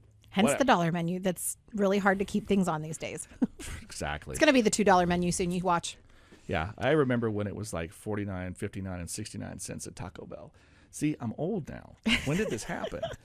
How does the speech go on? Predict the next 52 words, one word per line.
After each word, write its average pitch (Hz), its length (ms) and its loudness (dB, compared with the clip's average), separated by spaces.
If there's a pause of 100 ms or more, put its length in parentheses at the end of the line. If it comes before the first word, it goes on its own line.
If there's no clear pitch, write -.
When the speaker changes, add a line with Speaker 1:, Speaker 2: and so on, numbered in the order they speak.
(540)
Speaker 1:
Overnight, 185 400 0
David, 156 280 -4
overnight. 160 440 -4
Speaker 2:
Overnight. 90 420 -4
Speaker 1:
All 262 80 12
right, 220 220 10
so 269 240 8
saving. 277 400 4
So 247 160 6
fifteen 359 380 0
percent 403 200 4
of 320 80 4
your 202 80 2
income 285 240 2
sounds 254 220 4
like 226 100 2
a 113 60 0
high 453 460 2
number. 254 680 6 (220)
Speaker 2:
Yeah, 247 420 2
but 196 140 2
if 208 140 -4
you're 196 80 0
doing 269 260 -2
it 269 140 -2
pre-tax, 147 1000 -2
then 135 240 0
that's 139 240 2
gonna 143 180 0
help. 131 400 0
So - 160 -4
if 117 120 -2
you've 147 100 0
got 143 240 4
a 127 40 2
retirement 131 420 -2
plan 127 220 0
through 123 160 -2
work, 117 340 2
that's 117 200 0
gonna 120 140 -2
help. 117 260 -2
If 110 140 -8
you're 110 80 -4
getting 175 240 0
a 147 60 2
match 123 460 4
from 131 160 -2
your 120 80 2
employer, 120 420 2
that's 104 300 0
gonna 123 200 0